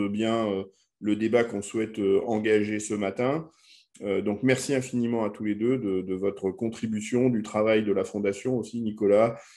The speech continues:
du travail que tu fais, Eric, dans le cadre de l'organisation commune des marchés, dans le cadre de la réforme de la pac. Donc, merci à tous les deux. Voilà, l'enjeu, c'est ça, c'est de, c'est d'essayer de, d'intégrer d'autres paramètres que les simples règles du commerce, euh, d'autres traités internationaux, euh, sur fond de,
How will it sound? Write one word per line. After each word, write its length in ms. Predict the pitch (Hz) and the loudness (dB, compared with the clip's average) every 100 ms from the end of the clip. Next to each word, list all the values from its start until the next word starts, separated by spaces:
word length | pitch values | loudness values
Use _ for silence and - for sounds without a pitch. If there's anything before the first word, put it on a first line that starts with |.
| _ - | _ -10
du 100 | 101 | -4
travail 340 | - 107 113 | 4 6 6
que 120 | 113 | 2
tu 160 | 104 104 | -4 -6
fais, 260 | - 110 | 0 2
Eric, 340 | 104 107 113 104 | 4 4 2 -2
dans 160 | 98 98 | -2 -4
le 80 | |
cadre 200 | 98 107 | 0 0
de 60 | 101 | 2
l'organisation 580 | 95 95 98 98 98 104 | 0 0 0 -2 -2 -6
commune 260 | 101 101 | -4 -2
des 120 | 98 98 | -2 -2
marchés, 340 | 98 - 104 | -2 -4 -4
dans 80 | 98 | -4
le 60 | |
cadre 180 | 90 95 | -4 -2
de 80 | 90 | 0
la 140 | 87 | 2
réforme 320 | 90 92 101 98 | 0 0 -2 0
de 80 | |
la 100 | 87 | 0
pac. 300 | 87 110 117 | 0 0 0
Donc, 160 | 104 95 | -4 -4
merci 300 | 107 107 - | -4 -4 -2
à 60 | 113 | -2
tous 160 | 104 104 | 0 -2
les 100 | 101 | 2
deux. 280 | 127 160 160 - _ | 2 2 -2 -18 _
Voilà, 260 | - 110 113 | 2 6 6
l'enjeu, 280 | 117 113 135 | 4 2 0
c'est 160 | 135 | -2
ça, 300 | 113 110 113 | 0 2 2
c'est 160 | 123 98 | 2 -2
de, 420 | 95 95 92 90 - _ _ _ _ | 0 2 2 -2 -8 _ _ _ _
c'est 180 | - 104 | -8 -4
d'essayer 520 | 113 - 117 120 135 | -2 0 0 2 2
de, 520 | 120 104 104 101 101 - _ | 2 2 2 0 -2 -12 _
d'intégrer 560 | 107 120 120 131 120 135 | -4 -2 -2 0 2 2
d'autres 360 | 131 143 139 120 | 2 0 0 -2
paramètres 480 | 127 120 123 131 | 0 0 0 -2
que 80 | 131 | -4
les 120 | 110 | -6
simples 360 | 113 123 127 120 | -6 -6 -2 0
règles 200 | 117 110 | 0 -2
du 140 | 110 | -4
commerce, 500 | 110 110 110 131 - | -2 0 0 -2 -4
euh, 440 | 104 98 98 98 98 | 0 2 4 2 4
d'autres 340 | 113 139 139 | 4 4 2
traités 320 | 131 117 120 | 0 -2 -4
internationaux, 1120 | 117 117 113 110 - 117 147 127 107 98 98 104 | -2 -2 -2 -2 -2 0 2 0 0 0 0 0
euh, 340 | 80 78 101 | -2 -4 -6
sur 240 | - 101 | -8 -10
fond 240 | - - 117 | -4 -2 2
de, 280 | 101 95 | 4 2